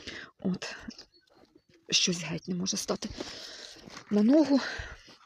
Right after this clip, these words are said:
Вколи не допомагають, колю, колю його тим, щоб вдома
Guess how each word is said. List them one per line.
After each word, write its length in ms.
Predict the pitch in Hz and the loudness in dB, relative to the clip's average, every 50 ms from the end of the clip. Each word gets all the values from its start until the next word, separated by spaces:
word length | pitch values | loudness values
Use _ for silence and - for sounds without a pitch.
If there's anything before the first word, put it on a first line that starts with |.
| _ - _ _ - - - - _ _ - - - - - | _ -20 _ _ -20 -20 -20 -20 _ _ -14 -14 -12 -10 -8
Вколи 360 | 190 - - 208 208 196 190 | -6 2 6 8 10 12 12
не 100 | 180 175 | 10 10
допомагають, 680 | 160 170 - 180 175 175 170 180 208 226 247 233 - - | 6 4 4 4 4 4 4 6 6 6 6 6 4 2
колю, 280 | - 185 170 180 175 - _ - - - - - - _ - - - - - - - - - | 2 4 4 4 4 2 _ -8 -20 -20 -20 -20 -20 _ -20 -20 -20 -20 -20 -20 -18 -12 4
колю 180 | - 240 220 240 | 8 10 10 12
його 200 | 240 226 196 214 | 12 12 10 10
тим, 200 | - - 214 202 | 12 12 10 10
щоб 200 | - - - 165 | 10 6 2 8
вдома 280 | 170 202 208 196 196 | 12 12 12 12 10